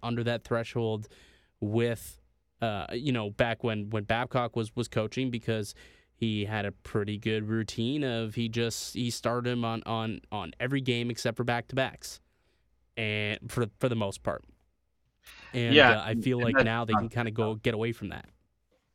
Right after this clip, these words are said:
Speaker 2: Yeah, they, they have to. I think that Freddie has shown, especially in the playoffs, that, you know, he's not exactly at, at his sharpest when he's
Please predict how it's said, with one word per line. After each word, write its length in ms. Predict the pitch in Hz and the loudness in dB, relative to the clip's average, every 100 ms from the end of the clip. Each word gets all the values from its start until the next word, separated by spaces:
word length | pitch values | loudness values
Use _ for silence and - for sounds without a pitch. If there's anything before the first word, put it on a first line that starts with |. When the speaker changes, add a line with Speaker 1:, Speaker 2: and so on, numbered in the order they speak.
| _ | _
Speaker 2:
Yeah, 220 | 107 95 | -2 0
they, 160 | 95 120 | 4 4
they 180 | 120 127 | 8 10
have 320 | 120 113 - | 10 10 6
to. 160 | 98 87 | -2 0
I 120 | 98 | 0
think 320 | - 117 110 | 4 4 6
that 340 | 107 101 98 - - - - _ _ _ - | 8 8 6 0 -20 -20 -20 _ _ _ -4
Freddie 320 | - 127 135 | 8 12 12
has 160 | 120 123 | 10 8
shown, 280 | - 117 110 | 10 10 10
especially 380 | - 113 - | 10 8 8
in 40 | 104 | 2
the 60 | |
playoffs, 520 | 98 104 107 113 - - | 4 4 6 6 4 2
that, 380 | 95 90 - - _ | 4 4 2 -6 _
you 120 | 101 | -2
know, 200 | 95 92 - - | 0 0 -2 -4
he's 300 | - 110 104 | 6 8 10
not 320 | 110 123 - | 12 12 10
exactly 480 | 107 104 107 107 101 | 6 8 8 8 6
at, 120 | 95 | 8
at 240 | 98 95 - _ - _ | 6 4 2 _ -20 _
his 140 | - 107 | 4 6
sharpest 580 | - 107 107 98 87 92 | 10 12 12 8 4 2
when 100 | 87 | 0
he's 360 | 87 85 - | 2 0 -2